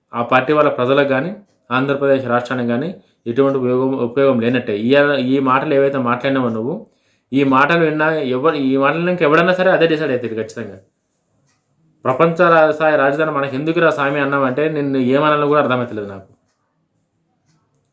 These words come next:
ఆంధ్రప్రదేశ్ రాష్ట్రం ఇప్పుడిప్పుడు ఎదుగుతున్న రాష్ట్రం.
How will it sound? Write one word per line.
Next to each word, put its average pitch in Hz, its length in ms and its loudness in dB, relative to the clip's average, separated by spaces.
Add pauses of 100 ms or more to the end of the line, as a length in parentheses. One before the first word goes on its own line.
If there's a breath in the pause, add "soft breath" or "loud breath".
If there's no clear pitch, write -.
(120)
ఆంధ్రప్రదేశ్ 156 580 2
రాష్ట్రం 139 480 -4
ఇప్పుడిప్పుడు 143 440 -4
ఎదుగుతున్న 135 400 0
రాష్ట్రం. 120 460 -6